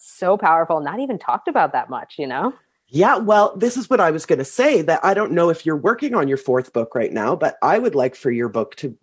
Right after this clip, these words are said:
Speaker 2: fourth book to be about this. And I will tell you exactly why.
Speaker 1: Please do.
Speaker 2: Because, again, one of the reasons that Risa and I started this project is because we were reading books and, you know, passing them back and forth and, you know, whatever, talking about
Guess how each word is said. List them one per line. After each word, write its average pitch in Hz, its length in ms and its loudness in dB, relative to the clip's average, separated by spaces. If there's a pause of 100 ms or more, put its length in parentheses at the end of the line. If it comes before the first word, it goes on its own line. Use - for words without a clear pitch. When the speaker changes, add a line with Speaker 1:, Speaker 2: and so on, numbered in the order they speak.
Speaker 2:
fourth 151 320 0
book 156 200 0
to 175 80 -12
be 151 140 2
about 151 340 -2
this. 262 500 0 (300)
And 208 120 2
I 220 120 4
will 240 80 0
tell - 180 0
you 254 160 2
exactly 185 720 0
why. 113 420 0 (480)
Speaker 1:
Please 233 380 6
do. 208 100 -2
Speaker 2:
Because, 269 540 4 (420)
again, 233 400 2
one 208 180 4
of 240 100 -4
the - 100 -2
reasons 208 340 -4
that - 140 -2
Risa 202 260 -2
and 185 80 0
I 156 80 0
started 196 400 -4
this 139 180 0
project 120 540 -4
is 165 80 -18
because 180 300 -8
we 294 100 2
were 254 80 2
reading 135 340 -2
books 131 360 -2
and, 156 120 2
you 156 80 2
know, 131 140 2
passing 131 380 -4
them 120 80 -4
back 123 200 0
and 131 120 -10
forth 123 320 0
and, 135 180 -6
you 123 60 -4
know, 127 160 0
whatever, 123 320 -2
talking 120 420 -4
about 113 220 -4